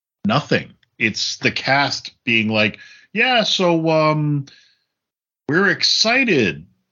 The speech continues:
'cause the mo-, the show's coming back and it's gonna have lots of stuff. Um, there's gonna be people. Um, the characters are definitely gonna do things." Like, it's all just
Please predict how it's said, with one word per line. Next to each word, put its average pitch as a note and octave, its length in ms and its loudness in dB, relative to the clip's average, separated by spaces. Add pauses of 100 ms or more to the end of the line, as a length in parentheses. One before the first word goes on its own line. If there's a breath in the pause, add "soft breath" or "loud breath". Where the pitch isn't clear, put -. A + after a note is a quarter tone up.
(1080)
'cause C3 600 -2 (100)
the C3 80 -2
mo-, C#3 200 2
the B2+ 220 0
show's D#3 260 2
coming C#3+ 240 0
back E3 320 0
and A2 80 2
it's C#3 140 0
gonna D#3+ 180 0
have B2 280 0
lots C#3+ 420 0
of G2+ 240 -2
stuff. - 960 -4 (320)
Um, G2+ 380 -2
there's B2 260 0
gonna A2+ 200 2
be F2+ 280 -2
people. F#3+ 720 0 (460 soft breath)
Um, G2 520 2
the G#2 140 -2
characters C#3 840 0
are G2+ 120 -2
definitely C3 640 -2
gonna G#2 220 2
do C#3+ 360 0
things." E3 320 -2
Like, C3 240 -2
it's D3 200 -6
all D3 300 0
just B2+ 520 0